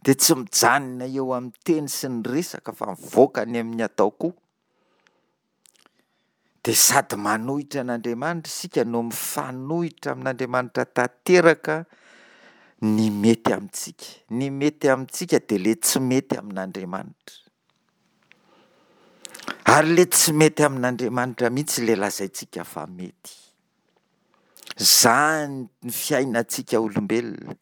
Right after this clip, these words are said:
Kanefa zao, ahoana no ataon'Andriamanitra amin'izany?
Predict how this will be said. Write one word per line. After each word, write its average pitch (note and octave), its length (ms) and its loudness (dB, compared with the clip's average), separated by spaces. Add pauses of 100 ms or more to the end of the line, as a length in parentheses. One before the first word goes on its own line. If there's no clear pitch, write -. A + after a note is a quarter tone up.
(600)
Kanefa C#3+ 420 4
zao, B2+ 360 -2 (2000)
ahoana C3+ 360 4
no A#2+ 80 0
ataon'Andriamanitra G#2+ 840 -2
amin'izany? E2+ 480 -8